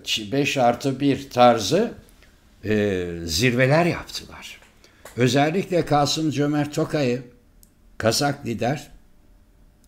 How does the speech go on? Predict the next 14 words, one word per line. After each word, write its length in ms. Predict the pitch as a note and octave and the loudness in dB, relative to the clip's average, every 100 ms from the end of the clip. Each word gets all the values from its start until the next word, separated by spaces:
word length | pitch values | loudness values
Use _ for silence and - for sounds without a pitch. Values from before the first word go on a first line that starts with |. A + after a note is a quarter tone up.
| - | -16
çok 360 | - E3 - - - - - - - | 0 2 2 -4 -20 -20 -20 -16 -4
değişken 580 | G#2+ A2 - D#3+ E3+ D3 | 0 2 4 4 4 2
bir 120 | A#2+ | 0
politikayla 1000 | - G#2+ G#2+ - - G2+ F#2+ G2+ D3 C#3 - - - - | 0 -2 -2 -4 -4 -2 -2 -2 -4 -6 -18 -20 -20 -14
bütün 580 | D#2+ D#2+ B2+ B2 A3 A3 | -10 -2 -2 0 -4 0
Kazakistan'ın 840 | C#3+ C3+ C3+ C3 B2 - C3+ C3 | 0 0 0 -4 -6 -6 -4 -2
ekonomisini 840 | B2 A#2+ B2 A2+ A#2 A2 A#2+ A2 | -2 -4 -4 -4 -6 -6 -6 -6
Çin'e 480 | G2+ G#2 G#2+ B2+ C3+ - | -4 -2 2 4 2 0
bağladı. 640 | C3+ C#3 C#3 C#3+ D#3+ E3 - _ _ _ _ _ _ _ - | 2 4 2 -2 -4 -6 -8 _ _ _ _ _ _ _ -6
Çinli 500 | - C3 C#3+ C#3 C#3+ | 0 2 4 4 4
yatırımcıların 1080 | C3 B2 B2+ A#2+ A2 A2+ A#2+ A#2 A2+ G#2+ - - - - - | 4 2 0 -2 -4 -2 0 4 4 2 -2 -18 -20 -20 -18
kendi 380 | - A2+ A#2 B2 | -2 2 4 6
elemanlarıyla 1080 | D#3+ C3+ C3 B2 B2 A#2+ A#2+ A#2+ A#2 A2+ A2+ | 6 4 2 0 -2 -2 -2 -2 -2 -2 -2
beraber, 720 | A2+ A2 G#2+ G#2 G#2+ G2+ G2 | 2 4 4 4 4 2 0